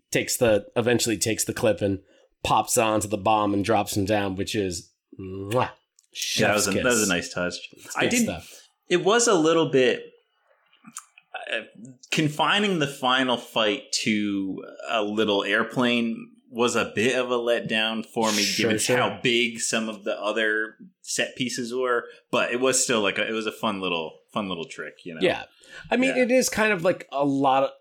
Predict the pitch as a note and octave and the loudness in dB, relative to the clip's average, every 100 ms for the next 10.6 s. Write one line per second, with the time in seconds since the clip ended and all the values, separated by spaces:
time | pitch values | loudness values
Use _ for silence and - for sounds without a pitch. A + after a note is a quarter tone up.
0 | C3 - _ _ _ _ - _ B3+ - | -20 -20 _ _ _ _ -18 _ 0 2
1 | - C#4 C#4 C4 G3+ F#3+ E3+ C#3+ A#2+ B2+ | 2 4 6 6 6 2 2 0 2 4
2 | A#2 A2+ F#2 A2 - - _ C#3+ B2+ G#2+ | 4 2 0 -2 -4 -12 _ 2 2 2
3 | - D#3 D#3 C#3 D3 C#3 D#3+ B2+ C3 A#2+ | -2 0 2 2 2 0 2 2 2 2
4 | G3 A3 G#3 G3+ - - E3 D#3 - D3 | 2 4 2 2 2 2 2 0 2 2
5 | F2 G#2+ C3 C3 A#2 G#3 C#3+ - A2+ A#2 | 2 0 2 2 2 2 2 2 0 2
6 | C3 B2 B2+ B2 A#2 C3+ G#2+ C#3 F3+ C3 | 0 0 2 2 2 2 2 2 4 4
7 | A#2 A#2 - B2 A#2 - - _ _ _ | 2 0 2 2 2 0 -8 _ _ _
8 | - C#3 D3+ E3 F3+ F3 A#2 B2 D#3+ D#3+ | -4 0 2 2 2 0 2 2 2 2
9 | B2+ A2 F2+ G#2 C3 C#3+ A2+ F#2+ A2 C3+ | 0 0 2 4 2 0 -2 0 2 2
10 | C#3+ D3 D3 - G#2 | 0 0 -2 0 -2